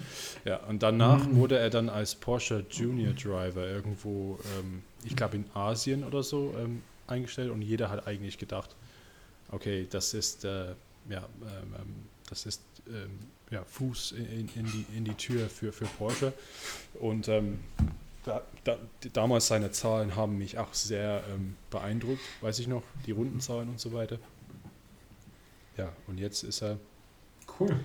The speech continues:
Speaker 1: nicht im Vollwerkseinsatz, aber der ist in einem Porsche, ähm, zusammen mit Will Stevens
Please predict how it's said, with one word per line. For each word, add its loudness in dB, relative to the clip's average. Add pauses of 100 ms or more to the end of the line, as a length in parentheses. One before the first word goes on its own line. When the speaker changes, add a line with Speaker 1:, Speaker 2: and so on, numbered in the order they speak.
(140)
Speaker 1:
nicht 8
im 4
Vollwerkseinsatz, -2
aber -2
der -2
ist -4
in -8
einem -6 (220)
Porsche, -2 (440)
ähm, 2
zusammen 4
mit 2
Will 4
Stevens 4